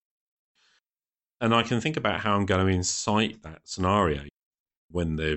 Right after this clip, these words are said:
they turn up at the village or whatever. What's the scene? I can make that quite dramatic at the start and paint a picture that draws the players in.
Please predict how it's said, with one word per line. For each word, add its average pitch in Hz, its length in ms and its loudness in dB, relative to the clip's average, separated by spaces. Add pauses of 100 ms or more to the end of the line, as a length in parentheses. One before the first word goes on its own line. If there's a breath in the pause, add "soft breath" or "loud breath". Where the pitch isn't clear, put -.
they 78 160 -6
turn 87 340 -10
up 80 100 -12
at - 60 -20
the 82 80 -20
village 80 240 -16
or 78 40 -10
whatever. 80 400 -6 (100)
What's - 240 -6
the - 120 -14
scene? 90 400 0 (180)
I 107 100 -2
can 170 160 -6
make - 120 -4
that 101 160 -10
quite 101 220 -2
dramatic 95 420 -10
at - 60 -20
the - 60 -20
start 123 380 -6 (840)
and 92 380 0 (480)
paint 107 300 2 (140)
a - 80 -20
picture - 400 -6
that 92 180 -6
draws 95 480 0
the 80 60 -14
players 85 380 -4
in. 110 220 0